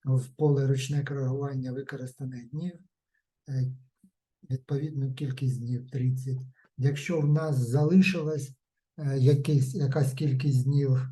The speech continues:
нам потрібно, е, зазначити, скільки ми використали, скільки працівник використав, е, днів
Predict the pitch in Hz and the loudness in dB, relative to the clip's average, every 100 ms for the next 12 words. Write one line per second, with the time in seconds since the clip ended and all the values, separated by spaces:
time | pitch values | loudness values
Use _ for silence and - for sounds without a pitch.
0 | - - 131 - 147 147 135 147 135 131 | -10 0 2 2 0 -2 0 0 0 2
1 | 143 139 131 - _ _ _ - 139 131 | 2 0 -4 -8 _ _ _ -8 -2 2
2 | 131 131 131 120 131 131 143 151 139 151 | 2 4 2 2 2 2 2 2 2 -2
3 | - 135 131 - - - _ _ _ _ | 0 4 4 2 -4 -16 _ _ _ _
4 | _ - 156 143 131 135 135 131 156 151 | _ -8 -2 -2 -2 -2 2 4 4 0
5 | - 147 143 - - 139 135 135 131 - | -4 -4 -4 -6 -2 0 2 0 -2 -10
6 | _ _ _ _ _ - 170 135 131 147 | _ _ _ _ _ -6 0 4 4 4
7 | 135 147 151 151 156 143 135 127 - 131 | 4 4 4 2 2 2 2 2 0 0
8 | 131 131 127 131 180 196 196 | 2 2 4 4 6 6 4